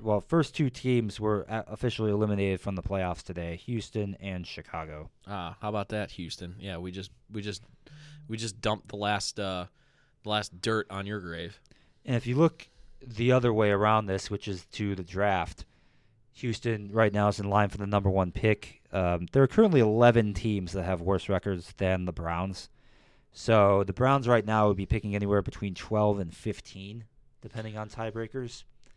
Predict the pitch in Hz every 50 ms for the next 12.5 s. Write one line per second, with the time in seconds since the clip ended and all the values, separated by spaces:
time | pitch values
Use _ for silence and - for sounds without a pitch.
0 | - - - - - - 104 101 - - 120 107 - - 101 101 95 - 107 104
1 | 101 - 104 95 - 113 104 98 95 95 101 90 98 104 104 98 98 - - 104
2 | - 110 95 101 104 95 113 123 120 104 107 107 104 90 85 - - - - -
3 | - - - 113 - - - - - - - 95 92 90 95 - 113 87 95 95
4 | 98 101 90 - - 82 80 78 82 - - - _ - - _ - - - -
5 | - 359 453 415 294 131 110 104 - - - - - 113 107 104 - 113 113 113
6 | 113 101 104 90 - - 110 110 107 98 90 - 101 98 104 113 110 101 92 -
7 | 110 104 98 90 90 92 92 76 - - - - 110 90 78 - - - - -
8 | _ _ _ _ _ _ _ _ _ _ _ _ _ _ _ _ _ _ _ _
9 | _ _ _ _ _ _ _ _ _ - 123 131 131 113 98 - - - - _
10 | 107 117 117 - 139 123 - - 127 113 107 101 - _ _ _ _ _ _ _
11 | _ _ - - - - 494 523 415 294 233 190 175 - - - - - - _
12 | _ _ 117 98 90 87 92 82 -